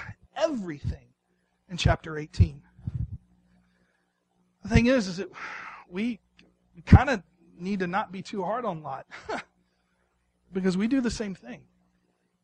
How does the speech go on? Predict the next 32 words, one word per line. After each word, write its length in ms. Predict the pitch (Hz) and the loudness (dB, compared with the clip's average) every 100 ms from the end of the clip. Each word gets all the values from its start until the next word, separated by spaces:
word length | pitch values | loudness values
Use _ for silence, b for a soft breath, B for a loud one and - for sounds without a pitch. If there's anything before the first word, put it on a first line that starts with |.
| _ _ _ _ _ _ _ _ _ _ _ | _ _ _ _ _ _ _ _ _ _ _
We 100 | 185 | 6
see 220 | 185 - | 10 10
money 340 | 196 190 277 320 - _ _ _ _ _ _ _ _ _ _ _ _ _ _ | 10 4 2 -2 -10 _ _ _ _ _ _ _ _ _ _ _ _ _ _
and 100 | 180 | -12
we 60 | 190 | -8
compromise 540 | 208 220 226 214 202 | -4 -4 -2 -4 -4
who 100 | - | -8
we 100 | 202 | -8
are 120 | 202 | -6
to 80 | 202 | -6
get 180 | 196 220 | -6 -10
it. 100 | 143 B B B B B B B B - _ _ _ _ _ _ _ _ _ - | -10 B B B B B B B B -16 _ _ _ _ _ _ _ _ _ -6
We 80 | |
see 200 | 180 - | 0 2
that 180 | 214 190 | 4 2
car 420 | - 202 254 269 - _ _ _ _ _ _ | 2 0 0 -4 -10 _ _ _ _ _ _
and 80 | |
we 80 | 170 | -10
go, 320 | 170 202 190 175 - _ | -4 -2 -2 -4 -8 _
go 160 | 170 202 | -4 -2
into 140 | 190 | -2
massive 560 | 170 165 - - 165 151 | -2 -4 -4 -6 -8 -6
debt 280 | 196 156 - | -6 -6 -12
to 120 | - | -8
own 200 | 202 156 | -8 -8
it. 80 | - _ _ _ b b b b b b _ _ - | -14 _ _ _ b b b b b b _ _ -6
We 100 | 175 | 0
see, 440 | - 226 233 220 180 B B B B - - - _ _ _ _ _ _ _ | 4 6 6 2 -2 B B B B -12 -16 -18 _ _ _ _ _ _ _
or 100 | 156 | -6
they 220 | 151 214 | -2 -2
see 360 | 214 - 226 240 | -4 -6 -2 2
that, 220 | 202 - | 2 2